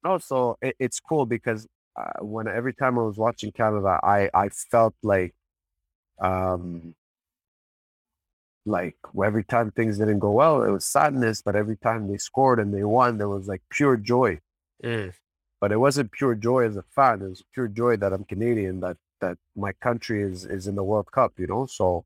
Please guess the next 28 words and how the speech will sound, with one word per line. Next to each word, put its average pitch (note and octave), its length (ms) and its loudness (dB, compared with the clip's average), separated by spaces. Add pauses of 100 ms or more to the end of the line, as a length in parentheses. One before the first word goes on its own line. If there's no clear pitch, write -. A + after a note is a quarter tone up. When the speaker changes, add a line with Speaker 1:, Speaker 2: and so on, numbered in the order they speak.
Speaker 2:
Yeah. G#2 220 -2 (380)
Speaker 1:
uh, F2+ 380 0
it's, - 400 -8
it's F#2+ 180 -8
incredible, A#2+ 500 2
and, A2+ 240 2
and A#2 160 0
I A#2 120 0
can't D3 260 2
wait C#3 260 2
to, G#2+ 240 2
uh, G2+ 120 6
experiment, A#2 640 -2 (100)
experience A2 640 -2
that G2 180 0 (120)
feeling A2 340 0
in C3 160 0
the A#2 80 2
World G2 280 0
Cup F2+ 240 -2
because, F#2+ 460 -2
uh, G#2 80 -2
Speaker 2:
Yeah. G2 520 -2 (540)
Speaker 1:
because G2 460 -2
it's G2 180 -6
gonna A2 220 -2
be G#2 100 -4
surreal. A2 580 0